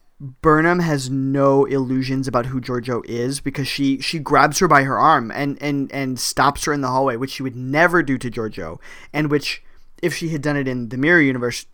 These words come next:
Georgiou would have taken her hand off. And so I like, I like this. Burnham is asserting herself a little bit more, and, um,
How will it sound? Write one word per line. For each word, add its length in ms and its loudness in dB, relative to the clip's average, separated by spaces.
Georgiou 420 2
would 120 -2
have 140 -8
taken 260 -2
her 80 -2
hand 220 -2
off. 260 -4
And 200 -2
so 440 0
I 120 2
like, 580 2
I 120 -2
like 320 0
this. 160 -8
Burnham 340 -2
is 120 -4
asserting 460 -6
herself 600 -10
a 80 -8
little 220 -8
bit 160 -14
more, 380 -10
and, 360 -14
um, 360 -14